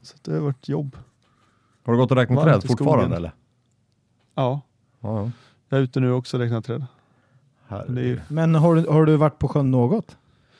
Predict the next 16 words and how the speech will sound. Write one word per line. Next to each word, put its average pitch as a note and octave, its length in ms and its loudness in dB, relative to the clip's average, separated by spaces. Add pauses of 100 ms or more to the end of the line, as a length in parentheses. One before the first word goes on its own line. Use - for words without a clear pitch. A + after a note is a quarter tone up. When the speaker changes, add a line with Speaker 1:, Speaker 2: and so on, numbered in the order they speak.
(360)
Speaker 1:
Eh, A#2 100 -2 (1000)
jag C3+ 100 -2
seglade C#3+ 460 0
La C#3+ 120 2
Morena C#3+ 560 2
från, C3 840 0
eh, B2 140 0
Vaxholm C3 1120 -2 (340)
till B2+ 140 -4
Tröske B2+ 280 -4
Store B2 440 -2
och A#2 60 -6
sen A#2+ 160 -4
upp A2+ 100 -8
till - 120 -8
Blidö. B2 460 -2